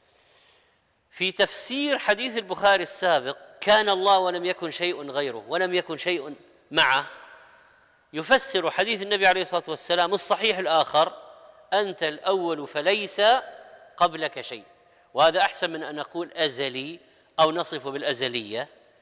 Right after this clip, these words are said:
نقول الأول يغني عنه، الأول، وتأكيده فليس قبله شيء.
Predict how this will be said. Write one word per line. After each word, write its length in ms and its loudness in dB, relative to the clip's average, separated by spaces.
نقول 480 -4
الأول 920 -6
يغني 320 -4
عنه، 180 -10
الأول، 920 -4
وتأكيده 840 2
فليس 400 0
قبله 640 -2
شيء. 320 -4